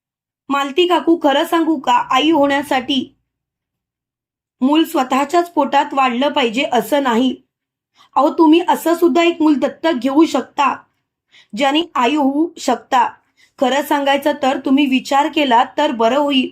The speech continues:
तेव्हा मालतीच्या डोळ्यात पाणी आलेलं असतं. त्यावेळेला जानकी बोलते, "मालती काकू, नीट विचार करा. आता शर्वरी वंशांच्या बाबतीत तसं शक्यच नाही, हे तुम्हाला माहिती आहे. डॉक्टरांनी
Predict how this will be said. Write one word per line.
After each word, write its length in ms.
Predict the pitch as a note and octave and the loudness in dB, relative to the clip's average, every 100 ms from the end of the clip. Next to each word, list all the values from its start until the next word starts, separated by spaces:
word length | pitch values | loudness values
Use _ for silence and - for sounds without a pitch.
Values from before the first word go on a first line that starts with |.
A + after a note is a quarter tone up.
| - _ _ _ _ _ _ _ _ _ _ _ - | -10 _ _ _ _ _ _ _ _ _ _ _ -4
तेव्हा 200 | B3 B3+ | 0 2
मालतीच्या 540 | C4 A#3+ D4 C#4+ D4 | 2 -2 -2 -2 -2
डोळ्यात 360 | C4 B3+ B3+ C#4 - | -2 0 0 -2 -2
पाणी 260 | C4 A#3+ | -4 -2
आलेलं 300 | C#4 B3+ B3+ | 0 0 0
असतं. 280 | A#3+ A#3+ A3+ - _ _ _ _ _ - | 0 -2 -8 -10 _ _ _ _ _ -4
त्यावेळेला 340 | C4 C4+ C#4 | -2 -2 -4
जानकी 460 | A#3 B3+ A#3+ C4 D4 | 0 0 0 -2 0
बोलते, 380 | D#4 D4 A#3+ | 0 0 -2
"मालती 420 | C4+ A#3+ A3+ A3 D4+ | 0 -2 -2 -2 0
काकू, 320 | C4+ B3+ D#4 | 0 0 0
नीट 260 | C#4+ C#4+ | 0 0
विचार 380 | C4 B3 C#4+ C#4+ | -2 -2 0 -2
करा. 280 | C#4+ C4+ A#3+ - _ _ _ _ _ - - | 0 0 0 -2 _ _ _ _ _ -20 -6
आता 260 | C4+ C4+ E4+ | -4 -2 -2
शर्वरी 480 | E4+ D4 C4+ D4+ E4+ | 0 0 0 2 4
वंशांच्या 540 | D#4+ D4+ D#4 D#4 D#4+ | 2 0 -2 -2 -2
बाबतीत 400 | D#4 D4 - C4 - | -2 -2 -4 -6 -2
तसं 240 | C4 - D#4+ | -2 -2 -2
शक्यच 540 | - C4+ - D#4 - | -2 -6 -4 -4 -2
नाही, 220 | D4 B3 A3 _ _ - C4+ | -2 -2 -4 _ _ -6 -2
हे 120 | E4 E4 | 0 2
तुम्हाला 360 | C#4+ C#4+ D#4+ | 2 2 0
माहिती 380 | D4 B3 B3+ D#4+ | 0 -2 0 0
आहे. 340 | D4+ C4 B3+ _ _ _ _ - | 0 0 -4 _ _ _ _ -4
डॉक्टरांनी 640 | B3+ A#3+ - D4 D4 D4 | -2 -2 -2 -2 0 -2